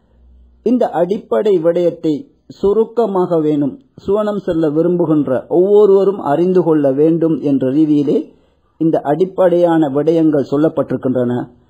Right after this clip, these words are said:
ஒட்டுமொத்தத்தில் அல்லாஹுக்கும் தூதருக்கும் முற்றிலும் அடிபணிந்து நடக்க வேண்டும்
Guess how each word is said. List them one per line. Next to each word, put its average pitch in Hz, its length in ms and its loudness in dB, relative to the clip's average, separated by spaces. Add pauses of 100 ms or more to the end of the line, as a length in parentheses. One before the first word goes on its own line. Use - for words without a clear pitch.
(320)
ஒட்டுமொத்தத்தில் 196 1000 -2 (600)
அல்லாஹுக்கும் 196 920 -2
தூதருக்கும் 180 680 -2
முற்றிலும் 175 640 -2
அடிபணிந்து 175 840 -2
நடக்க 156 560 -2
வேண்டும் 143 520 0